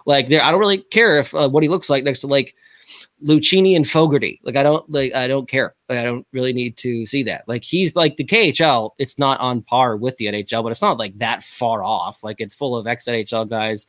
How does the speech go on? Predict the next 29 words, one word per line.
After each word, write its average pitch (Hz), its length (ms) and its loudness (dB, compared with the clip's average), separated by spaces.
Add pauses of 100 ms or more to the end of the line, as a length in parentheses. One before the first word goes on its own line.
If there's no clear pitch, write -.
(240)
bunch 139 180 0
of 120 80 -2
Russian 135 320 0
guys 127 220 0
that 113 100 -6
just - 240 -8
like 117 340 -6
playing 123 480 0 (460)
in 127 320 0
the 123 80 -2
K 135 140 2
H 127 180 2
L 131 240 2
and 117 80 -2
making 123 260 -2
under 123 160 -2
the 120 80 -4
table 123 300 0
money. 123 460 -2
Like, 117 160 -2
they, 117 280 -2
<laughs> - 80 -20
they 117 120 -4
fucking 120 320 -6
love 123 180 -4
that 131 180 -6
shit. 143 300 -8
Fair 117 220 0
enough. 135 280 -4